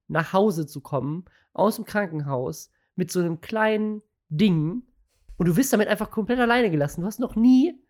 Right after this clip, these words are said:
ein Baby gehabt. So, du hast plötzlich ein Baby. Und klar, manche haben irgendwie eine coole Hebamme, manche haben ein cooles Supportsystem mit ihren Eltern und Freunden und keine Ahnung was. Aber so, du kommst erstmal nach Hause und bist da erstmal und denkst so, „Ja, und, äh, jetzt?“ <laughs>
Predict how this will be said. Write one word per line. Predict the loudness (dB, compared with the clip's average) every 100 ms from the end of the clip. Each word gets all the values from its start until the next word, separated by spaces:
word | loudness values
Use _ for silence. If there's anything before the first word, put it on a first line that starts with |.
| _ _ _ _ _
ein | 0
Baby | 4 4 4
gehabt. | 2 -2 -4 -6
So, | -2
du | 0
hast | -2 0
plötzlich | -2 0 -6
ein | 0
Baby. | 0 0 -2 -6 -10 _ _ _ _ _ _
Und | 6 6 0 -8 -20 -10
klar, | 0 2
manche | 2 0
haben | -2
irgendwie | -2 -4
eine | -4
coole | -2 -2
Hebamme, | 0 0 0 0 0
manche | -2 -4
haben | -6
ein | -4
cooles | 0 0 -2
Supportsystem | -4 -2 -2 -6 -6 -4
mit | -4
ihren | -4
Eltern | -4 -2 -4
und | -4
Freunden | -2 -2 -2
und | -6
keine | -8 -8
Ahnung | -8 -4
was. | -6 -6 _ _ _ _ _
Aber | 4 4 4 -2
so, | -6 -6
du |
kommst | 0 0 2
erstmal | -2 2 2
nach | 4
Hause | 4 4 2
und | 0
bist | -2 0
da |
erstmal | 2 2 0 0
und |
denkst | 0 -2
so, | -2 -2 -2 -4 _ _ _
„Ja, | 0 6 6
und, | 6 2 -2
äh, | -2 0 -2 -6 -8 -8 -10 -12 -12
jetzt?“ | -6 -6 -6 -14 -8
<laughs> | -4 2 4 6 4 2